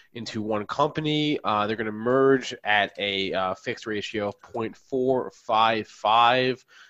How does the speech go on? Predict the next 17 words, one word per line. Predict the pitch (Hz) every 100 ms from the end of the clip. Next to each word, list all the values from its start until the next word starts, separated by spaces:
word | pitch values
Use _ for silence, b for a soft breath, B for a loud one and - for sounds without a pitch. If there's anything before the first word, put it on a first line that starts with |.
| b
So | - 101
TiVo | - - 156 135 131
shareholders | 123 131 107 127 127
will | 107
get | 101 92
fifty-three | - 131 131 131
percent | 120 107 - 120 123 -
of | 104 101
this | -
new | 104
company, | 98 156 156 156 139 127
fifty-three | 131 127 104
and | 98
a |
half | 110 117
percent | 92 - 87 - b b b
actually, | 92 - 95 95